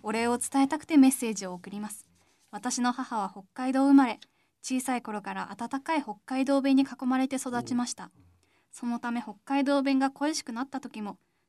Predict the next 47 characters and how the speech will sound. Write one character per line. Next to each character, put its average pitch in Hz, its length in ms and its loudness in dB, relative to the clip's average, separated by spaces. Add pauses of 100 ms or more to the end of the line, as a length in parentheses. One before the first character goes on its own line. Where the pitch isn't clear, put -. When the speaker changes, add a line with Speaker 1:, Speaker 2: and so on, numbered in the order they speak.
(100)
Speaker 1:
と 247 100 -6
に 233 120 0
か 208 100 -10
く 196 120 -14
笑 214 260 -2
い 262 60 0
た 277 100 2
い 277 80 4
時 294 220 0
も、 226 180 -2 (340)
何 214 220 2
に 269 80 12
も 277 120 12
考 302 280 10
え 330 100 6
た 349 120 -2
く 294 100 4
な 254 140 6
い 349 60 4
時 269 220 -4
も 214 180 -6 (460)
「水 233 220 -8
曜 220 200 -6
ど 220 120 -8
う 214 60 -8
で 214 80 -8
し 214 140 -12
ょ 202 60 -12
う」 - 20 -12
を 202 60 -10
何 247 220 4
度 330 100 4
も 240 120 2
繰 - 180 -6
り 262 100 0
返 277 200 2
し 269 140 -4
見 269 160 6
て 302 100 2
は 214 140 -2
笑 208 320 -4
い、 254 140 -14
泣 196 160 -14
き 220 100 -8
ま 247 140 0
し - 80 -6
た。 202 180 -10